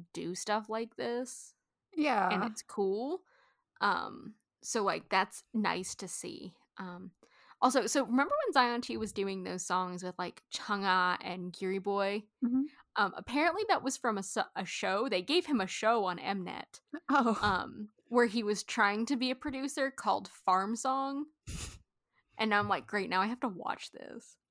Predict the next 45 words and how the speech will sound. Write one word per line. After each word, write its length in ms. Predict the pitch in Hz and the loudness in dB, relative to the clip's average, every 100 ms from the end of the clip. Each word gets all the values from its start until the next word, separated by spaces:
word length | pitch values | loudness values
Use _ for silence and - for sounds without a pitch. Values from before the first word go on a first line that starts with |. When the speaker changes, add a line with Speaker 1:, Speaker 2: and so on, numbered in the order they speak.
| - | -8
Speaker 1:
Um, 220 | 196 190 | -6 -4
but 100 | 208 | 2
that's 220 | 262 262 | 4 6
where 100 | 370 | 6
those 240 | 285 285 330 | 8 8 8
came 260 | 269 226 | 4 2
from. 360 | 220 208 196 190 _ _ _ _ _ 220 | 4 2 2 -2 _ _ _ _ _ 2
I 100 | 208 | 2
just 260 | 254 262 | 2 4
found 200 | 294 269 | 6 6
that 80 | 254 | 8
out 140 | 254 | 6
yesterday. 680 | 220 254 - 208 185 180 185 _ - 262 | 6 2 2 -2 0 -2 -4 _ -10 -6
Speaker 2:
Okay. 320 | 359 302 240 | -4 -4 -2
Speaker 1:
Um, 500 | 220 254 - 233 214 _ _ _ _ _ | 0 0 -2 -10 -12 _ _ _ _ _
but, 360 | 220 214 208 156 | 0 4 4 0
you 140 | - 240 | 0 0
know, 380 | 185 175 202 - - | 2 -2 -4 -8 -12
<laughs> 720 | - - - _ _ _ - | -12 -14 -20 _ _ _ -4
sure. 560 | 302 - 254 247 190 208 - - - | -2 2 4 4 2 -2 -16 -20 -10
Uh, 380 | - 220 202 175 - - 214 | -2 0 0 -2 -8 -6 -2
as 180 | 233 | 0
a 80 | 202 | -2
t-, 300 | - - 233 | -10 -14 -10
complete 380 | - 220 220 196 | -6 -4 -4 -4
side 240 | - 185 185 | 0 -2 -2
note. 200 | - - | -8 -2
But 120 | 233 | -2
I 80 | 269 | 0
think, 200 | 403 320 | -2 0
I 80 | 277 | 0
think 220 | 294 480 494 | 2 4 4
the 60 | |
Black 320 | 277 208 196 | 6 6 6
Label 220 | 190 190 185 | 2 -2 -4
putting 260 | 180 180 | -4 -6
out 140 | 175 - | -8 -10
something 220 | 180 180 | -10 -8
like 160 | 175 170 | -8 -8
this 140 | 170 | -10
is 200 | - 185 | -8 -10
cool 380 | - - 202 208 | -8 -2 0 0
to 80 | 233 | -2
see. 400 | - 262 285 320 _ _ - _ _ - | -4 -4 -4 -8 _ _ -20 _ _ -8
Um, 440 | 196 175 - - | -6 -6 -10 -16